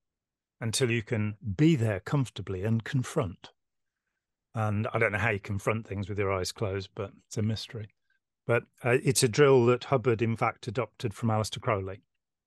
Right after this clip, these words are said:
uh, his, his, his personal master. Um, you then sit and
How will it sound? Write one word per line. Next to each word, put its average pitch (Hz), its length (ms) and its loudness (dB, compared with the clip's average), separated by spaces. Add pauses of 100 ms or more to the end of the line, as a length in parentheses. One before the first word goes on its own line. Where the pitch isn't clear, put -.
(1040)
uh, 107 360 0 (180)
his, 110 560 0 (100)
his, 104 340 -4
his 120 220 0
personal 110 420 -6
master. 101 460 -10 (580)
Um, 107 420 2 (1900)
you 135 200 4
then 131 400 4
sit - 320 2
and 113 260 2